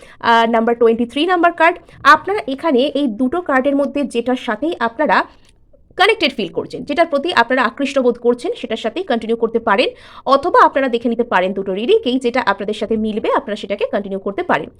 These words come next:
So প্রথমেই আমি আমার রিডিং শুরু করে নেব Artha of Kali কার্ড, অথবা যারা এখানে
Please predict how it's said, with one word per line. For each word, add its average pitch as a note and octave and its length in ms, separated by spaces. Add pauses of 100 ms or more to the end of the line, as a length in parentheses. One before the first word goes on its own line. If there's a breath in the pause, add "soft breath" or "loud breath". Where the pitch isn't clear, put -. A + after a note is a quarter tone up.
(260 loud breath)
So A#4+ 120
প্রথমেই D#4 460
আমি C4+ 180
আমার C#4 180
রিডিং A#3+ 260
শুরু A3+ 220
করে A3+ 200
নেব G#3 200
Artha A3+ 420
of - 140
Kali F#3 160
কার্ড, D4 380
অথবা B3 360
যারা A3+ 200
এখানে A#3 340